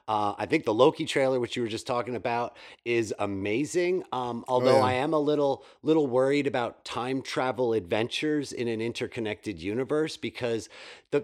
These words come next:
Speaker 1: the problem that you start to have once you introduce time travel is then that becomes a question that you apply to everything else that's interconnected to it.
Speaker 2: I mean, when, when, when I look at the trailer, I think they, I think they really, they think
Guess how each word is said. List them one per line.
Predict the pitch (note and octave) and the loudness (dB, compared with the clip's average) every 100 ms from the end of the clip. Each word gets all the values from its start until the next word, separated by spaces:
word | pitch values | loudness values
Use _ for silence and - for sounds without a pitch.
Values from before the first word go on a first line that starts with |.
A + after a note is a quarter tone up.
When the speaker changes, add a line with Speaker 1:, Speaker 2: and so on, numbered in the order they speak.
| A2+ | -2
Speaker 1:
the | A#2+ | -6
problem | - E3+ G3+ F#3+ F#3 D#3 | -4 2 2 4 2 2
that | - | -2
you | B2+ | -6
start | - B2+ A#2 | -2 -2 0
to | A#2+ | -2
have | A2 A2 F#2 | -2 -2 -2
once | G#2+ G2 | -4 -4
you | A2+ | -2
introduce | G#2+ - F2+ F#2+ E2+ | -4 -4 -6 -6 -6
time | - G2+ F#2+ | -6 -4 -4
travel | F2+ G2+ E2 D#2 D#2 C#2+ - - - | -4 -2 -2 -2 -4 -6 -14 -12 -4
is | A#2 | -2
then | B2 A2+ A#2 | 2 2 2
that | B2+ | 0
becomes | D3+ B2 C#3 A#2 | -2 -4 -4 -4
a | G#2 | -6
question | - A#2+ G#2+ - A#2+ G#2+ | -6 -4 -4 -4 -4 -4
that | G#2 | -6
you | G#2+ F#2+ | -2 -4
apply | - G#2+ G2 | -2 -2 -2
to | F#2+ G2 | -2 -4
everything | G2+ G#2+ G2 A2 G2+ | -4 -4 -4 -4 -2
else | D3+ C3 - | -2 -2 -4
that's | - A#2 - | -4 -4 -4
interconnected | G#2 A2 - G#2 C3+ - G#2 - | -6 -6 -6 -6 -6 -6 -8 -6
to | G2+ | -6
it. | F2 - _ - | -6 -10 _ -2
Speaker 2:
I | F3+ | 8
mean, | G3 F#3+ | 10 10
when, | F#3 | 6
when, | C#3 E3 F#3 | 4 4 6
when | D3+ | 6
I | F3+ | 6
look | C4 G3+ | 6 6
at | D#3 | 4
the | |
trailer, | D3+ D#3+ D3 C#3+ | 4 4 6 6
I | B2 | 4
think | - A#3+ A3 - | 2 0 0 -2
they, | D#3+ D#3+ - _ _ _ - | -4 -4 -6 _ _ _ 2
I | F4+ | 2
think | F#4 A#3 D#3 | 4 0 4
they | E3+ | 4
really, | D#3 D3+ C#3 A2 F2+ _ - | 6 6 6 4 -2 _ 0
they | A3 | 0
think | - F3+ C3 | 4 2 2